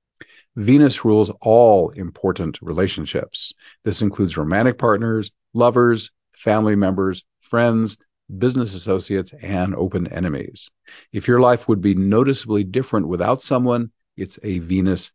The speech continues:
relationship. Are your interactions with a specific person mostly negative, with little chance of significant benefit? Then consider whether you should completely stop interacting with this person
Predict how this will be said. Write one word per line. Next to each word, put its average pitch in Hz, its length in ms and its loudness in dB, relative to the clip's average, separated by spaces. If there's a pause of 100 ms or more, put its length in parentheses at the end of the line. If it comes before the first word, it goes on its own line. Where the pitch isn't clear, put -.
(100)
relationship. - 760 -8 (1160)
Are 107 120 0
your 123 220 6
interactions 107 720 2
with 101 140 -2
a 98 80 2
specific - 580 -8
person 101 340 -2
mostly 92 380 -2
negative, 85 600 -2 (100)
with 95 160 -4
little 92 280 -2
chance 98 440 -4
of - 140 -12
significant 92 600 -2
benefit? - 420 -2 (600)
Then 98 140 0
consider 104 480 2
whether 92 240 2
you 92 140 0
should - 240 -8
completely 95 480 -4
stop 113 560 -2
interacting 82 500 -4
with 78 120 -6
this 82 140 -10
person 80 460 -6